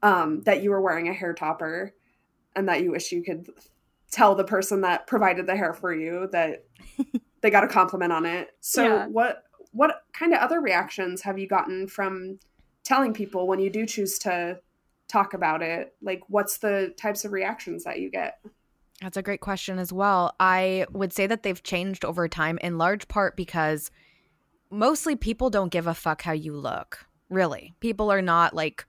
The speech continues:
Speaker 2: looking for your weakness. People are not picking apart your appearance the way that you maybe think that they are, because we are so in our heads about how we look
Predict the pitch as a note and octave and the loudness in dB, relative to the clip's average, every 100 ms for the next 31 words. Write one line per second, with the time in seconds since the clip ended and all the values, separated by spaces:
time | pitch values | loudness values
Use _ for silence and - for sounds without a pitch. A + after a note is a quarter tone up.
0 | _ _ _ - F3+ F3 F3+ F3 - E3+ | _ _ _ 0 0 2 -4 -6 -2 0
1 | E3 D#3+ D#3 D3+ D3 C3+ - _ D#3+ F3 | 2 2 2 2 2 -2 -8 _ -2 0
2 | - D3 C2 - - - G3+ F3 E3+ E3 | 0 -6 -6 -6 -6 -4 2 4 4 4
3 | D#3 D3+ - - - _ - F3+ F3+ E3+ | 4 4 0 -12 -20 _ 0 0 -2 -2
4 | - D#3+ D#3 - D#3+ D#3 D3+ - E3 E3+ | 2 4 4 2 2 2 2 0 0 0
5 | F3 - B3 D4+ A#3+ B3+ B3 A#3 G#3 A3+ | -2 0 2 2 4 4 4 2 -2 -2
6 | A3+ - G3 F3 E3 E3+ G3 G#3 G#3 F#3 | -4 -4 -2 -2 0 2 2 2 -2 -2
7 | F3 A3 C4+ A#3+ - F#3+ A3 A3 A#3 A3+ | -4 -2 -2 -2 -2 2 2 4 2 -2
8 | - - - F#3+ F3+ E3+ F3 E3+ E3+ - | -14 -20 -6 0 0 0 2 2 2 -4
9 | - D#3+ D3+ D#3+ - - _ _ - F#3 | -4 2 2 2 0 -8 _ _ 2 4
10 | F#3 G3+ F#3 F3 E3+ - | 4 2 4 6 4 2